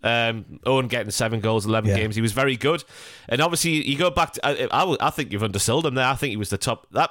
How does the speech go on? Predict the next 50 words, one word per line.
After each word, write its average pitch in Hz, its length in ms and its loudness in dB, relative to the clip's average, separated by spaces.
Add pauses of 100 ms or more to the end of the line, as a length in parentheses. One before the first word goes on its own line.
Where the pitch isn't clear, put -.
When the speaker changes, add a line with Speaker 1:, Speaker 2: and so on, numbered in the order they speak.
Speaker 1:
that 175 180 0
period 185 220 2
at - 80 -2
Liverpool 127 420 0
when 113 120 0
he 117 60 0
was 120 120 0
getting 127 280 -4
Ballon 131 320 -2
d'Ors 110 300 0
and 104 120 0
whatnot 110 360 0
and 113 140 -4 (300)
winning 123 200 2
F 127 160 -2
A 135 120 2
Cups, - 300 -4
he 143 120 0
was 113 140 -4
top - 240 -2
tier. 117 300 -2 (220)
Top 156 200 0
of 131 40 -6
the 110 80 0
top - 220 -4
tier. 98 240 -2 (720)
Speaker 2:
Yeah. 127 220 2
H-, 147 80 4
him 147 180 4
and 131 100 2
Emile 127 340 4
Heskey, 113 420 2
which 104 220 0
w-, 135 260 -4
everyone 156 260 4
likes 123 180 0
to 113 80 -2
laugh 117 220 0
at 120 80 2
Emile 139 220 2
Heskey, 127 300 0
but 95 120 -4
they 123 100 0
had 135 140 2
a 95 60 -2
lethal 104 460 0
partnership. 98 680 -2 (360)
Um, 117 380 2
he 110 220 4
was, 123 280 2